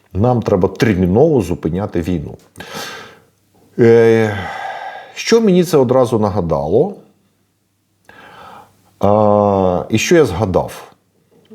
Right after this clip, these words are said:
Я згадав дві тисячі вісімнадцятий дві тисячі дев'ятнадцятий рік. Олександр Дубінський говорить все те, що він говорив разом із Зеленським дві тисячі вісімнадцятого року в рамках передвиборчої кампанії. Просто замінив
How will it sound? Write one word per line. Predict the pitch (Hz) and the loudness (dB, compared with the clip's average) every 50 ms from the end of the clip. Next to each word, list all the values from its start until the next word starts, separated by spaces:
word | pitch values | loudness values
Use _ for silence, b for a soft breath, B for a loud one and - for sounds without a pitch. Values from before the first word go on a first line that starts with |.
| - - - | -16 -10 -4
Я | 101 107 143 190 180 | 0 2 2 2 2
згадав | 156 135 131 120 135 131 117 | 0 -2 0 2 0 0 2
дві | 120 113 | 0 -2
тисячі | - 131 127 - - | -2 -4 -6 -6 -6
вісімнадцятий | 110 110 - - 127 143 185 220 - - - 104 | -6 -6 -6 -6 -6 -4 -6 -6 -6 -6 -6 -6
дві | 101 | -6
тисячі | 113 123 - - 104 | -6 -6 -6 -4 -2
дев'ятнадцятий | 104 101 98 104 101 98 101 - - 90 78 | 0 0 0 -2 -4 -6 -6 -6 -6 -4 -4
рік. | - - - - - _ _ _ _ | -4 -6 -12 -18 -20 _ _ _ _
Олександр | - 101 107 110 113 110 - 147 139 135 117 107 101 92 | 0 2 2 2 2 0 -2 -2 -2 0 0 -2 -2 0
Дубінський | 90 92 90 95 131 175 190 190 - - 98 | 0 0 2 2 0 0 -2 -4 -6 -6 -6
говорить | 87 92 107 107 120 120 110 104 - | -2 0 2 2 4 2 2 0 -4
все | - - - - 90 | -6 -6 -2 -2 -2
те, | - - - 104 180 175 - - - _ | -2 0 -2 0 -2 -2 -6 -14 -20 _
що | - - - - 120 104 | -14 -10 -4 0 0 0
він | 92 85 82 107 123 143 131 | 0 0 2 2 4 4 2
говорив | 98 82 92 87 87 98 110 131 131 98 87 | 2 0 0 2 2 4 4 4 4 4 2
разом | 92 98 107 113 123 135 139 139 143 - | 2 2 2 2 2 0 -4 -6 -6 -4
із | 113 110 | -2 -2
Зеленським | 95 87 80 95 90 82 82 90 104 107 - - - 165 170 180 175 165 - _ - | -2 -2 0 0 0 0 0 -2 -4 -4 -8 -8 -6 -6 -6 -6 -6 -10 -14 _ -10
дві | - 90 90 80 | -6 -6 -4 -2
тисячі | - 113 123 123 - - - 123 120 117 117 - - - _ _ _ _ - - - | -2 -2 -2 -2 -4 -4 -2 0 2 0 0 -2 -8 -14 _ _ _ _ -12 -6 -2
вісімнадцятого | 90 98 92 - - 90 92 95 101 101 - - - - 95 82 87 85 | 0 0 0 -2 -2 -2 -2 -2 -2 -4 -6 -8 -4 -4 -2 -2 0 0
року | 80 82 85 - - 131 139 180 - - B B B B B B B B B B B | 0 0 -2 0 0 0 0 0 -6 -16 B B B B B B B B B B B
в | 92 90 | -4 -2
рамках | 113 123 143 131 127 - | -2 0 0 -2 -6 -6
передвиборчої | - - 95 82 80 82 101 101 92 95 85 - - 85 | -2 -2 -2 0 0 0 2 2 2 0 -2 -2 -6 -6
кампанії. | - - 92 85 - - 71 67 76 90 | -4 -4 -4 -4 -4 -6 -6 -4 -4 -4
Просто | 92 - 185 208 208 208 - 165 147 123 - - | -2 0 0 0 0 0 0 0 0 0 0 -4
замінив | 104 95 104 127 131 135 135 120 104 90 78 67 - | -4 0 0 0 0 0 -2 -2 -2 -2 -4 -4 -8